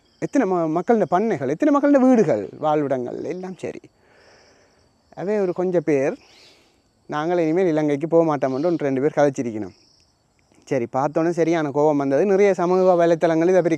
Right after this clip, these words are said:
கதைச்சிருந்தவங்க நிறைய பேர். இதை போய் நீங்கள் ஏன் மீடியாவில் கொடுக்க வேண்டிய தேவை என்னன்னு இந்த நேரத்தில் கொஞ்சம் யோசிங்க நீங்கள்.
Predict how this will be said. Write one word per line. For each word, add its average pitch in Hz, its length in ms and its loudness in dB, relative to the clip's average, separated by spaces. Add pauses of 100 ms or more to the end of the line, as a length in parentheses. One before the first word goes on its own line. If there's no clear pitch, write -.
கதைச்சிருந்தவங்க 156 500 2
நிறைய 135 280 0
பேர். 120 200 -2 (760)
இதை 170 260 2
போய் 240 160 4
நீங்கள் 208 260 2
ஏன் 196 180 2
மீடியாவில் 185 560 4
கொடுக்க 170 300 0
வேண்டிய 160 320 0
தேவை 180 380 4
என்னன்னு 160 280 0
இந்த 175 240 2
நேரத்தில் 156 640 0
கொஞ்சம் 156 280 0
யோசிங்க 139 360 0
நீங்கள். 113 260 -8